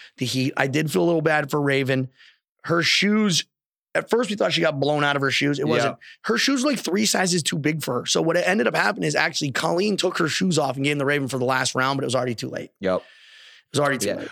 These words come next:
Speaker 2: We were all, yeah, we're all, like, yelling down there. You gave some profound advice.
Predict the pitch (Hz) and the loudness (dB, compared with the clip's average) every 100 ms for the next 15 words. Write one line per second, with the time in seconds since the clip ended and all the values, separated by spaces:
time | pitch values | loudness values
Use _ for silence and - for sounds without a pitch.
0 | - 120 147 131 143 127 127 139 139 120 | -2 0 2 2 2 4 4 4 2 0
1 | 123 113 113 123 123 117 117 127 107 101 | -4 2 4 4 4 4 4 2 2 2
2 | 95 113 120 98 104 95 98 - - 104 | 2 4 2 2 -2 0 -2 0 2 4
3 | 110 107 90 82 98 98 87 - - | 4 2 0 0 2 2 0 -4 -6